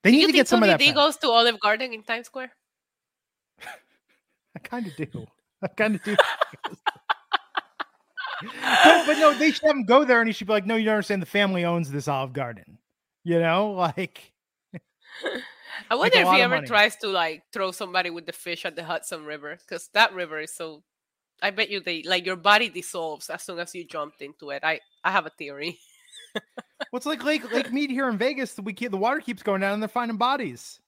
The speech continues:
Speaker 1: now that the water's going down in Lake Mead.
Speaker 2: That's incredible.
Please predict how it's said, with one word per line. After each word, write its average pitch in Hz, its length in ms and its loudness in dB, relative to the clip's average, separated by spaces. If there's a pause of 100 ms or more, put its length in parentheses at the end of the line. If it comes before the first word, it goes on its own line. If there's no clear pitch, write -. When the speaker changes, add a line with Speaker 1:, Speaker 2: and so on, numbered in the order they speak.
Speaker 1:
now 175 160 -6
that 175 140 -12
the 180 80 -10
water's 240 320 -4
going 180 220 -4
down 123 280 -8
in 131 120 -16
Lake 156 180 -8
Mead. 190 320 -8 (720)
Speaker 2:
That's 220 140 -8
incredible. 156 560 -6